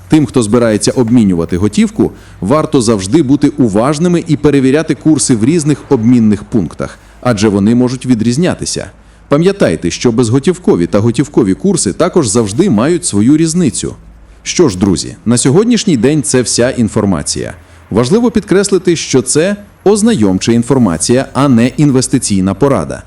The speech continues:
Я не можу і не буду давати вам рекомендацій щодо обміну грошей. Перед будь-якими фінансовими рішеннями краще проконсультуватися з фахівцем.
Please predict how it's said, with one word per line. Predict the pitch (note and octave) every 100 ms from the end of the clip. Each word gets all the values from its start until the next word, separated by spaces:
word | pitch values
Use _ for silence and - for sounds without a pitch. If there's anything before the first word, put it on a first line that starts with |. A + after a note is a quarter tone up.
| - - - -
Я | F#2 D3+
не | F3
можу | F#3 G#3+ F#3
і | F3
не | F#3+
буду | F3+ G#3+
давати | C#3 B2 C#3+ C#3
вам | C3 C3+
рекомендацій | C3+ D3+ D3+ A#2+ G#2 A2+
щодо | - C3+ B2 A#2+
обміну | D3 G#2+ A#2 B2+
грошей. | C3 E3+ G2+ - A1+ - - - -
Перед | C3+ C3+
будь-якими | A#2 D3 C3 B2+ C3 A#2+
фінансовими | C3 B2+ G#2+ - G#2+ A2+
рішеннями | B2+ A3 A#3 G#3+ G#3 G3+ G3+ -
краще | - C3 F3+ -
проконсультуватися | G#3 D#3 D3+ C#3 C#3+ B2+ F2+ E2 C#3 C3 E3
з |
фахівцем. | - F2+ A#2+ A2 - A1+